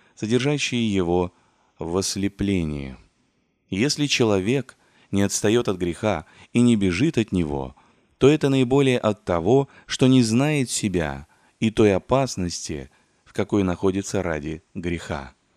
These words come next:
Если бы ему открылись очи – то он побежал бы от греха, как бежит из дома, объятого огнем. Такое ослепление происходит и от невнимания к себе. Человек не знает себя, потому что никогда не входил в себя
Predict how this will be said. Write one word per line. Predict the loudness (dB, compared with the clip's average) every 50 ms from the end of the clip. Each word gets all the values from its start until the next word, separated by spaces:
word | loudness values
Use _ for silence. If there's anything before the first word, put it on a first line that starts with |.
| _ _ _ _ _ _ -2
Если | 2 2 2 2 2 0 0
бы | 2 2
ему | 2 2 0 0 0 -2 -2 -4
открылись | -4 -6 -6 -4 -4 -2 0 0 0 0 -2 -4 -2
очи – | 0 2 2 2 0 -2 -6 -6 -10 -12 _ _ _ _ _ -20 -10 0
то | 4 6 6
он | 8 6 4 2
побежал | 2 2 4 4 4 4 4 4 4 4
бы | 4 4
от | 4 4
греха, | 4 2 0 0 -2 -4 -4 -4 -6 -10 -14 -20 -16 -4
как | 0 2 2 2 2
бежит | 2 2 2 2 2 0 2 2
из | 2 0 0 -2 -2
дома, | 2 4 4 6 6 4 2 0 -2 -4 -10 -16 -14 -6
объятого | -4 -2 -2 -2 -2 -2 -2 -2 -4 -6 -6 -8 -8 -8 -8 -10 -12 _ _ _
огнем. | -8 -8 -6 -4 -4 -4 -4 -4 -4 -8 -10 -12 -14 _ _ _ _ _ _ _ _ _ _ _ _ _ _ _ _ -2
Такое | 0 0 4 6 6 6 6
ослепление | 6 2 -2 -2 -2 -2 -2 -2 -2 -2 -2 0 2 2 2 2 2 2 0 -2 -4 -10 _ -20 -8 _
происходит | 0 2 2 2 2 2 2 2 2 2 -2 -2 0
и | 2 2
от | 2 2 2
невнимания | 2 4 4 4 6 6 6 6 4 4 2 2 0 -2 -2 -4 -6
к | -8
себе. | -10 -10 -10 -10 -10 -12 -12 -14 -18 _ _ _ _ _ _ _ _
Человек | -2 2 4 4 4 4 2 2
не | 2 2 2
знает | 2 2 0 0 0 0
себя, | 0 0 2 2 2
потому | 2 2 2 2 0 0
что | 0 0 2
никогда | 2 2 2 2 2 2 2 0
не | 0 0
входил | -2 -2 -2 0 0 0 -2
в | -2 -2
себя | -4 -2 0 0 0 0 -2